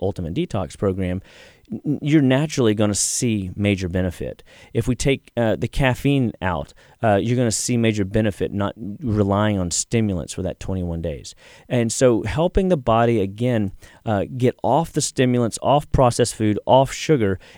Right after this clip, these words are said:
is w-, the common theme of both diets. But where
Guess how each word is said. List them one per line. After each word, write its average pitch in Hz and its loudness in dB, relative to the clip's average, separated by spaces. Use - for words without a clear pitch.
is 110 2
w-, - -8
the 120 0
common 123 0
theme 110 0
of 90 -2
both 104 2
diets. 95 -2
But - -2
where 131 2